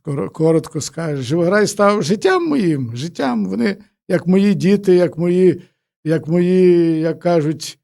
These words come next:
а зараз вже і друзі мої хороші, тому що, е,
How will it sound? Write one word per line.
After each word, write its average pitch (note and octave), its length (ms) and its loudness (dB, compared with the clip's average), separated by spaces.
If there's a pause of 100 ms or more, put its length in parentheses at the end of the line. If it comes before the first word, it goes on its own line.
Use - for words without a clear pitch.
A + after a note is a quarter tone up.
(220)
а D#3+ 100 -4
зараз F#3 360 6
вже D#3+ 260 4
і E3 60 4
друзі F3+ 480 4
мої F3+ 440 4
хороші, F3+ 600 0
тому E3+ 380 -4
що, D#3+ 460 -4 (600)
е, D#3+ 140 -2